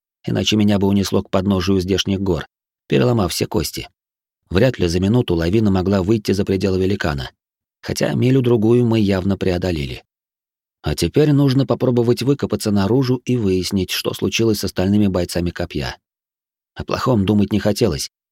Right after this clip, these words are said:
Если выжил я, значит, и они, будем надеяться, в порядке.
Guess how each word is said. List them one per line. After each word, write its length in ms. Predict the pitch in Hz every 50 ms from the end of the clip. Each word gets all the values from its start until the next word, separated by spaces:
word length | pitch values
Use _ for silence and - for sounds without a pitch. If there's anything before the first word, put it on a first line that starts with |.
| _ _ _ _ -
Если 280 | 143 147 135 - 92 90
выжил 300 | 98 117 107 101 98 95
я, 320 | 90 90 90 98 113 113 - _ _ _ _ _ _ _ _
значит, 420 | - 85 98 120 123 - - 117 - -
и 60 | 98 92
они, 280 | 90 90 107 127 135
будем 320 | 131 117 120 123 120 117 117
надеяться, 460 | 117 113 107 117 113 110 - - 104
в 80 | -
порядке. 520 | - 113 101 92 80 73 - - 82 -